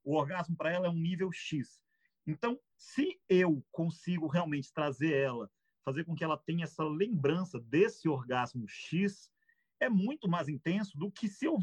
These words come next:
só falar pra ela que ela vai ter um orgasmo, porque ela vai tá querendo trazer uma ideia de algo que eu tô causando e não existe esse referencial pra ela.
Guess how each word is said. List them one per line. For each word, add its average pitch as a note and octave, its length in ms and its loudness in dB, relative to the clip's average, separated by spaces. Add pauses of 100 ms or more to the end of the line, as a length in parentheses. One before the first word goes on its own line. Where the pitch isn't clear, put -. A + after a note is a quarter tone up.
(120)
só A3 180 2
falar D#3+ 300 2
pra C3+ 220 0
ela F3 280 0 (200)
que - 80 -8
ela A3+ 100 -2
vai G#3 140 -4
ter G#3 80 -6
um G#3+ 80 -6
orgasmo, F3+ 580 -6
porque F#3 400 -4
ela A#3 240 -4
vai D#3 160 -4
tá D3+ 180 -8
querendo C#3+ 540 -6
trazer D3 400 -2
uma E3+ 200 -4
ideia D3+ 540 -4 (300)
de C3+ 180 -2
algo F#3+ 380 -2
que F#3 220 -4
eu A#3 200 2
tô F#3 120 -6
causando D3+ 600 -2
e D#3+ 80 -2
não G#3 280 0
existe E3+ 280 -2
esse E3 140 -8
referencial D3 640 0
pra C#3 200 -4
ela. G#2+ 160 -4